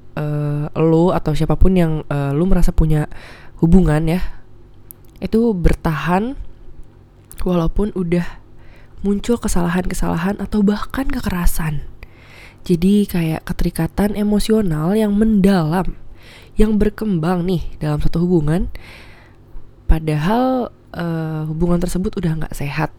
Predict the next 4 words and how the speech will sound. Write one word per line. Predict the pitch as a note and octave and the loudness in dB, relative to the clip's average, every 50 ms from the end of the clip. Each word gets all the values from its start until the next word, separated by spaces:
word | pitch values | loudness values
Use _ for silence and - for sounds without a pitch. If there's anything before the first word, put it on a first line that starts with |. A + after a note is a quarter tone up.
| - | -8
gitulah | D3+ D3 - D#3+ E3 D#3 C#3 | -6 -2 -2 0 0 0 -2
ya, | C3+ A#2+ - - - - - - - - - | -4 -6 -10 -12 -16 -20 -20 -20 -20 -20 -12
singkatnya. | - - D#3 D3+ D3 D3 C#3+ B2 - - - - - - - - - - - - - - - - - - - - - - - - - - - - - - | -8 -6 -4 -4 -4 -4 -6 -8 -10 -10 -8 -6 -6 -6 -6 -8 -14 -20 -20 -20 -20 -20 -20 -20 -20 -20 -20 -20 -20 -20 -20 -20 -6 -4 -4 -4 -2 -2
Nah, | F#3+ F#3 F3 - - | -2 -2 -2 -4 -6